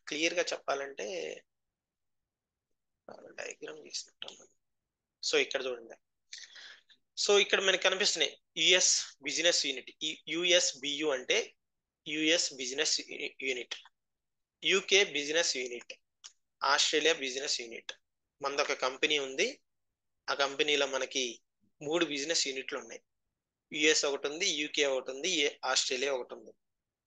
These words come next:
So, ఇటు సైడ్ ఉన్నాయి నెట్ థర్టీ, నెట్ ఫార్టీ, నెట్ ఫిఫ్టీ, నెట్ ట్వంటీ, నెట్ టెన్, టెన్ అని. ఇవన్నీ ఏంటి అంటే పేమెంట్ టర్మ్స్. పేమెంట్ టర్మ్ అంటే ఏంటంటే, పేమెంట్ టర్మ్ అంటే ఏంటంటే,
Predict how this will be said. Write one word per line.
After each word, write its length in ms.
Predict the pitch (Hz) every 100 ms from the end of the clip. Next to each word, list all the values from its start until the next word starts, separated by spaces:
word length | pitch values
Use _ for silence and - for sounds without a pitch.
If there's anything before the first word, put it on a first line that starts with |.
| - - _
So, 100 | -
ఇటు 200 | 226 202
సైడ్ 280 | - 208 208
ఉన్నాయి 280 | 208 175 139 -
నెట్ 240 | 160 - -
థర్టీ, 360 | 160 - 165
నెట్ 240 | 160 151 -
ఫార్టీ, 380 | - 143 143 151
నెట్ 240 | 143 -
ఫిఫ్టీ, 320 | - - 151
నెట్ 240 | 143 135 -
ట్వంటీ, 320 | 139 127 139
నెట్ 220 | 131 127 -
టెన్, 180 | 123 117 _
టెన్ 200 | 135 123
అని. 180 | 123 113 - _ _ _ _ _ _ _ 175
ఇవన్నీ 360 | 175 175 196
ఏంటి 260 | 185 156 143
అంటే 260 | 127 120 170 277 330 _ -
పేమెంట్ 440 | 165 170 175 170 -
టర్మ్స్. 320 | 131 127 - - - _ _ _ _ _ _ _ _ _ _ _ _ _ _ _ _ _ -
పేమెంట్ 480 | 196 226 233 226 - -
టర్మ్ 360 | 147 147 151 156
అంటే 240 | 127 123
ఏంటంటే, 600 | 117 117 113 110 156 233 - _ _ _ _ _ _
పేమెంట్ 340 | 160 160 165 151
టర్మ్ 220 | 139 123 - _ -
అంటే 220 | 127 127 127
ఏంటంటే, 440 | 123 120 117 208